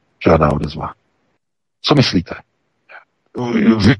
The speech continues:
vy si jako myslíte, že si řeknou, no ale my jsme si už odklonili hodně, co, Karle?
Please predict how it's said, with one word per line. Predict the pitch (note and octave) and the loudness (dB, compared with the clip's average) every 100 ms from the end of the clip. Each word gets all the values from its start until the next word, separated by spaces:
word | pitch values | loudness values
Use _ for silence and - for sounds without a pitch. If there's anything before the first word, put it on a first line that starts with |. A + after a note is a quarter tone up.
| B2 | 2
vy | B2+ | 2
si | C#3 | 2
jako | B2 C3+ | 2 2
myslíte, | A#2+ - C3+ - A#2+ | 0 -2 -6 -2 -2
že | A2+ | -2
si | - | -4
řeknou, | A#2 G#2+ G2 D#2 F2+ | -4 0 -2 -2 -2
no | D#2+ | 0
ale | F2+ F#2+ D#2+ | 2 2 2
my | F2 G2 | 0 -2
jsme | - G2 G2 | -6 -4 -2
si | - - G#2+ G2 | -4 -8 -6 -6
už | F#2+ F2+ E2+ | -6 -10 -8
odklonili | E2+ - G2+ F2+ F2 F2 F2 | -8 -4 0 0 2 2 2
hodně, | F2+ F2+ F2 D#2+ | 0 -2 -6 -4
co, | - F2 F#2+ | 0 0 2
Karle? | F#2 F2 E2 D#2 | 2 2 2 2